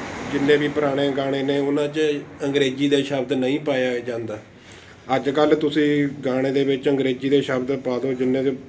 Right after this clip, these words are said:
ਜਿੰਨੇ ਵੱਧ ਤੋਂ ਵੱਧ ਹੋ ਸਕੇ। ਗਾਣਾ ਤੁਹਾਡਾ ਦੇਖੋ ਕਿੰਨਾ ਚੱਲੂਗਾ।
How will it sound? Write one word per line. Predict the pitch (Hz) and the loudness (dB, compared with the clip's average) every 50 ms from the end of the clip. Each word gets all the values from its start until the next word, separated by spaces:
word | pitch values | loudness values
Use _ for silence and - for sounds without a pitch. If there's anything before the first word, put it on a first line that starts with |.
| - - - - - - - - - - - - - - - - - | -20 -20 -20 -20 -20 -20 -20 -20 -20 -20 -20 -20 -20 -20 -20 -12 -6
ਜਿੰਨੇ | 135 147 147 143 156 160 | -4 -2 2 4 4 4
ਵੱਧ | - 147 143 143 | 4 2 0 0
ਤੋਂ | 147 170 160 | 2 2 2
ਵੱਧ | 151 147 147 170 | 2 2 2 0
ਹੋ | 156 139 131 135 | 0 0 0 -2
ਸਕੇ। | 123 139 135 127 147 151 | -2 -2 0 2 2 2
ਗਾਣਾ | 143 135 139 135 139 135 | 4 2 0 0 0 0
ਤੁਹਾਡਾ | 139 139 131 135 131 | 0 0 2 2 2
ਦੇਖੋ | 123 131 123 - 131 127 | 2 0 -2 -2 -4 -4
ਕਿੰਨਾ | 127 139 127 123 131 131 131 - - - - - - - - - - - - - - - - - - - - | -2 -2 -4 -2 -4 -4 -6 -8 -16 -20 -20 -20 -20 -20 -20 -20 -20 -20 -20 -20 -20 -20 -20 -20 -20 -6 -2
ਚੱਲੂਗਾ। | 143 127 123 131 135 131 120 110 | 0 2 2 2 2 2 2 -2